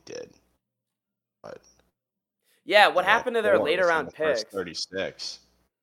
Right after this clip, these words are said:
Speaker 1: They
Speaker 2: I
Speaker 1: moved. They must have moved up for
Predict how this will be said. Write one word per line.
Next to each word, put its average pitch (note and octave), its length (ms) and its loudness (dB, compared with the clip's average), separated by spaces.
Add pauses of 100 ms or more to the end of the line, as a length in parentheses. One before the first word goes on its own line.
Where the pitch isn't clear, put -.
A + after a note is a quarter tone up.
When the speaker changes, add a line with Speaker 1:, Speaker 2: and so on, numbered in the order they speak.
(360)
Speaker 1:
They A2 160 -8
Speaker 2:
I C3+ 80 -4
Speaker 1:
moved. F#3 340 -8 (420)
They G2 100 -20
must C#3+ 180 -18
have A#2 100 -12
moved G2 300 -12
up - 240 -10
for - 160 -14